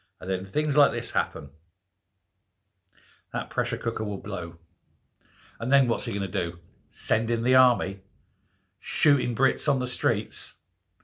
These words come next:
I wouldn't put it past him. He is Stalin reborn. You cannot accept what he's doing to this country. He's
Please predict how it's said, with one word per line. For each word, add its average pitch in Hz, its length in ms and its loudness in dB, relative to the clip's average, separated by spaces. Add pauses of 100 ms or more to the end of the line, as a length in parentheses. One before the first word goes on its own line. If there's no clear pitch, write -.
(480)
I 143 120 2
wouldn't 143 300 0
put 139 120 0
it - 140 -2
past 131 340 -2
him. 87 200 -8 (2500)
He 143 400 2
is 123 380 0 (160)
Stalin 107 800 2 (180)
reborn. 101 680 -2 (1300)
You 113 100 -10
cannot 139 640 2 (440)
accept - 580 -6 (180)
what 104 200 -8
he's 107 140 -2
doing 107 240 0
to 95 80 -6
this 92 140 -6
country. 92 540 -6 (840)
He's 123 320 -4